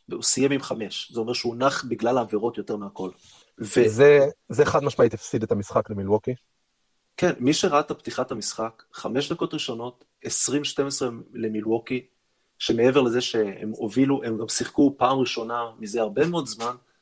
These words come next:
Speaker 1: שיחקו כדורסל חכם, שיאניס חוסם, מה שאנחנו צועקים, ואולי סוף סוף קצת יקשיבו לנו, יאניס חוסם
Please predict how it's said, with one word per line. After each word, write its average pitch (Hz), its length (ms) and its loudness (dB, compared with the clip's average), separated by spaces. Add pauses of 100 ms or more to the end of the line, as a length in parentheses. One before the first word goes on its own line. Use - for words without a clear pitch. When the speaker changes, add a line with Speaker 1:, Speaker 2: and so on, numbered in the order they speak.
(260)
Speaker 1:
שיחקו - 440 -4 (300)
כדורסל 110 380 0
חכם, - 520 -2 (240)
שיאניס 120 540 2
חוסם, 143 540 0
מה 131 120 4
שאנחנו 139 300 4
צועקים, 143 760 2
ואולי 113 640 0
סוף 131 220 -2
סוף - 160 -4
קצת - 280 -8
יקשיבו 127 400 -4
לנו, 123 340 -6
יאניס 127 380 0
חוסם 170 520 0